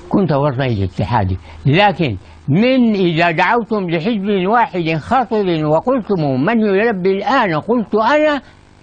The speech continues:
إني تحررت ليس الحزب لي وثنا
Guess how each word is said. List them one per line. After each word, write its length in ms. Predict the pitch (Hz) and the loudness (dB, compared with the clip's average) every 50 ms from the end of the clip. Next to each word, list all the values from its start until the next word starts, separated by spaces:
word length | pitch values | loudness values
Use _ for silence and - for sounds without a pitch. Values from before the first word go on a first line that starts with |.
| - - - - - 190 | -20 -20 -20 -14 -4 -2
إني 340 | 160 139 160 170 196 208 | 0 2 2 2 0 0
تحررت 600 | 165 - 131 104 117 127 120 127 156 170 - - 147 | -2 -2 -4 -2 -2 -4 -2 0 -2 -2 -2 -4 -4
ليس 400 | 131 131 160 196 190 156 147 208 | 0 0 0 0 -2 -2 -2 -2
الحزب 580 | 185 185 170 156 135 190 277 269 240 220 202 202 226 226 214 | 0 0 -2 -4 -2 0 0 0 0 0 0 0 0 2 2
لي 160 | 233 247 254 | 2 2 2
وثنا 680 | 247 247 233 208 233 277 269 240 262 285 294 285 269 | 2 2 0 0 0 0 0 2 2 2 2 0 0